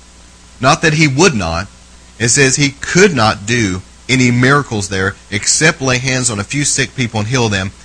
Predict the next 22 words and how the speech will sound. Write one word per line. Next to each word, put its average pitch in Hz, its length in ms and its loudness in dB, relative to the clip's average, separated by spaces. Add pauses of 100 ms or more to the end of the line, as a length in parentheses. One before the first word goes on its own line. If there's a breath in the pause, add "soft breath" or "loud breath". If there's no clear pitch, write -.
(280 loud breath)
He 151 140 4
was 123 220 4
amazed 143 520 4
at - 140 0
their 127 140 2
lack 117 260 2
of 117 80 -8
faith. 123 380 -8 (1040)
The, 143 140 4
the 120 360 0
disrespect 160 920 0
and 127 120 -2
the 123 60 0
dishonor 135 720 0
that 107 220 -4
they 113 120 -2
showed 151 300 -2
Jesus, 104 560 -8 (800)
they 127 120 0
weren't 147 380 2
honoring 131 440 -2
him. 90 260 -8